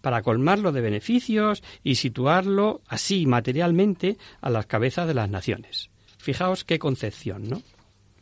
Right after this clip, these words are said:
Y así es como el profeta Amós, nuestro primer profeta, eh, este que vamos a estudiar, profetizó en tiempos de prosperidad económica, sí,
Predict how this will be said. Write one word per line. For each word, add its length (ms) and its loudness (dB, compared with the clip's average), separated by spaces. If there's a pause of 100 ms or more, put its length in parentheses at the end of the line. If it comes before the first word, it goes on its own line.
(400)
Y 80 4
así 240 4
es 300 2
como 200 6
el 60 6
profeta 400 0
Amós, 480 0 (380)
nuestro 380 2
primer 320 2 (200)
profeta, 540 0 (520)
eh, 380 2 (200)
este 360 -4
que 120 -2
vamos 240 0
a 40 2
estudiar, 460 -2
profetizó 680 -2 (340)
en 260 6
tiempos 460 0
de 100 2
prosperidad 520 -2
económica, 500 -2
sí, 320 -4